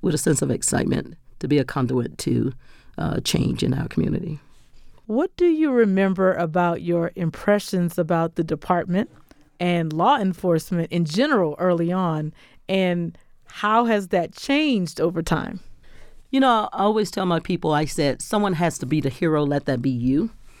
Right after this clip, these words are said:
Speaker 1: And I was always trying to remind them that someone out there thinks that we're great. Someone out there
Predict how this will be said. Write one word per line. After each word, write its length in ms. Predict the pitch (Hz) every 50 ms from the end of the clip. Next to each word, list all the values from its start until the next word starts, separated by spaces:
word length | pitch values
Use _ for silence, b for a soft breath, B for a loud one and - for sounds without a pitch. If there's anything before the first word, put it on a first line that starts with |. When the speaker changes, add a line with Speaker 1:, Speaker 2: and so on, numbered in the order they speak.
| b b b b b b b b b - -
Speaker 1:
And 500 | - 208 202 202 202 196 202 196 214 - - - - _ _ - - - - - - -
I 80 | - 220
was 260 | 233 262 - - - -
always 680 | 226 233 247 254 254 247 254 240 220 190 - - - - - - - _ - - -
trying 300 | - - 247 240 226 220
to 60 | 208
remind 640 | 180 196 180 170 170 175 185 190 190 214 214 185 151
them 320 | 139 127 131 143 151 147 - - - - - - - - - - - - -
that 240 | 202 196 - - - - - - - - - -
someone 800 | - - - - - - - 226 262 302 320 311 285 240 214 - - -
out 300 | 165 160 160 - - -
there 320 | 170 160 160 175 190 185 - _ - - - - - - - -
thinks 340 | - - 220 226 220 - -
that 200 | - 196 185 -
we're 220 | 160 180 196 202
great. 640 | 180 175 - 202 214 220 214 196 - - - - - - - - - - - - - - - - - - - - - - - - - - - - - - - -
Someone 580 | - - - - - 294 302 311 330 294 262
out 220 | 233 214 208 208 -
there 220 | 190 185 180 190